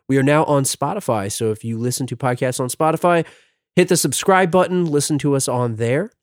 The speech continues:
And we're also been using Instagram quite heavily lately. Check out our Instagram stories.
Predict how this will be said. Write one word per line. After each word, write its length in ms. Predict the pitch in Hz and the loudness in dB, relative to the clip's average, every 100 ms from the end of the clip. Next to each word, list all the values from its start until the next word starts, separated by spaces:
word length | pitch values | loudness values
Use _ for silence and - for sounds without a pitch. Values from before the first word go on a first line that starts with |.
| _ _ - | _ _ -4
And 100 | 131 | 2
we're 100 | 143 | 2
also 220 | 143 156 | 2 0
been 260 | 143 139 - | 0 0 -4
using 460 | 135 139 143 143 135 | -4 0 2 0 0
Instagram 680 | 160 156 139 120 120 120 135 _ | 0 0 0 0 0 -2 -6 _
quite 340 | - 127 127 | -2 0 0
heavily 440 | - 139 135 135 131 | -4 -4 0 0 0
lately. 480 | 131 139 156 175 - | 0 -2 -2 -4 -2
Check 240 | 147 131 | -2 0
out 100 | 127 | 0
our 120 | 120 - | 0 -2
Instagram 560 | 127 - 123 120 120 - - | -6 -4 -2 -2 -2 -6 -10
stories. 880 | - - 123 117 120 139 185 - | -10 -4 -2 -2 -2 -6 -8 -14